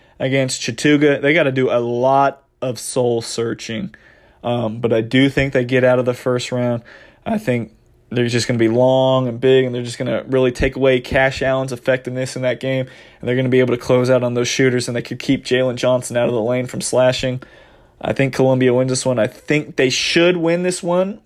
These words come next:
by, you know, possibly ten, fifteen points plus.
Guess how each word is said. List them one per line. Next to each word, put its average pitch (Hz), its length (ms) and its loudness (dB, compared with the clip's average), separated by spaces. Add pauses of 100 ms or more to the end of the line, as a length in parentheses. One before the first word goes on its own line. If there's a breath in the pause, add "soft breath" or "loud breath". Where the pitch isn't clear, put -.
(160)
by, 143 540 2
you 131 240 -4
know, 123 120 -2
possibly 147 580 0
ten, 147 340 -2
fifteen 151 420 -4
points 147 300 -4
plus. 156 500 2